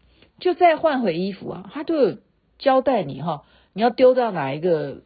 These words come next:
篓子里什么，然后你那个篮子本来是装你衣服的，你再领，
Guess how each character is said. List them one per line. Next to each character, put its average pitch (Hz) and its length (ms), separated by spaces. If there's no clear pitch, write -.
篓 147 240
子 165 160
里 143 220
什 - 120
么， 151 160
然 160 80
后 202 100
你 185 120
那 185 140
个 180 100
篮 156 300
子 147 160
本 139 120
来 143 140
是 180 80
装 175 260
你 143 60
衣 147 180
服 - 160
的， - 120
你 147 140
再 175 180
领， - 260